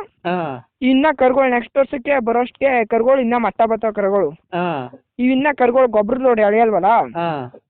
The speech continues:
Speaker 2: ಅದ್ರಿಂದ ಗೊಬ್ರ ಲಾಟ್ ಹಾಕ್ಬಿಟ್ಟಿದೀವಿ. ಗೊಬ್ರ ಹೊಡಿಬೇಕು ಅಂತ ಕೊಡ್ತಾ ಇರ್ತೀವಿ ಇನ್ನ.
Speaker 1: ಹಾ, ಹಾ.
Speaker 2: ಇಲ್ಲ ಅಂದ್ರೆ ಮಡಿಕೊಳ್ಳೋನು ಇವ್ನೇನೆ.
Speaker 1: ನೀವೇ ಮಡಿಕಂತೀರ?
Speaker 2: ಹಾ, ನಾವೇ ಮಡಿಕೋತಾ ಇದ್ದದ್ದು.
Speaker 1: ಹಾ, ಒಂದು ಮೂವತ್ತು ಫೈನಲ್ ರೇಟ್ ಹೇಳ್ತೀರಾ?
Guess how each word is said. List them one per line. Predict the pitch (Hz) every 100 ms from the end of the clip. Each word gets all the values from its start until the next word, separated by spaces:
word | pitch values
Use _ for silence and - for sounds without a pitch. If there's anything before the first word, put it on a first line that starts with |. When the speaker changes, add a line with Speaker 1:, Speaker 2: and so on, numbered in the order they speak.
| -
Speaker 2:
ಅದ್ರಿಂದ | 208 254 269
ಗೊಬ್ರ | 254 208 240
ಲಾಟ್ | 233 214 240
ಹಾಕ್ಬಿಟ್ಟಿದೀವಿ. | 247 233 214 220 254
ಗೊಬ್ರ | 220 196 202 262
ಹೊಡಿಬೇಕು | 240 226 220 226
ಅಂತ | 233
ಕೊಡ್ತಾ | 269 208 202
ಇರ್ತೀವಿ | 214 202
ಇನ್ನ. | 190 180
Speaker 1:
ಹಾ, | - _ 160 165 165
ಹಾ. | 147 139 139 127 120 -
Speaker 2:
ಇಲ್ಲ | 214 262
ಅಂದ್ರೆ | 262 277 294 262 233
ಮಡಿಕೊಳ್ಳೋನು | 220 240 269 262 254
ಇವ್ನೇನೆ. | 226 214 220 190
Speaker 1:
ನೀವೇ | - - 165 185 180
ಮಡಿಕಂತೀರ? | 170 156 147 - 143 131 123 117 _ _
Speaker 2:
ಹಾ, | 202 233 208
ನಾವೇ | 190 202
ಮಡಿಕೋತಾ | 202 185 185 175 165
ಇದ್ದದ್ದು. | 170 185 _ -
Speaker 1:
ಹಾ, | 139 131 127 131
ಒಂದು | 147 185 196 196
ಮೂವತ್ತು | 185 208 _
ಫೈನಲ್ | - 190 190 170
ರೇಟ್ | 156 139
ಹೇಳ್ತೀರಾ? | 131 - 120